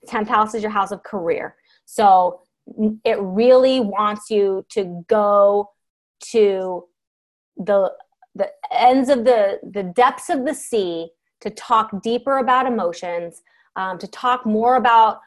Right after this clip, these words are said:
uh, clairvoyance, clairsentience, um, anything that has to do with intuition, uh, anything that has to do with,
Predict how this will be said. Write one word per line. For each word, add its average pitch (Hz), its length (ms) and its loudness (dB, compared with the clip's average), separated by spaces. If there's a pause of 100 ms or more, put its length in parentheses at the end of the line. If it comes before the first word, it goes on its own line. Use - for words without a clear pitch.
(260)
uh, 180 240 -2
clairvoyance, 233 840 2
clairsentience, 226 1000 -4
um, 185 240 -6
anything 349 360 -2
that 285 100 -2
has 269 220 -6
to 226 100 -8
do 214 140 2
with 190 100 -2
intuition, 233 920 2 (380)
uh, 175 440 0
anything 285 360 -2
that 214 120 0
has 226 280 -4
to 226 100 -4
do 208 420 2
with, 180 320 -4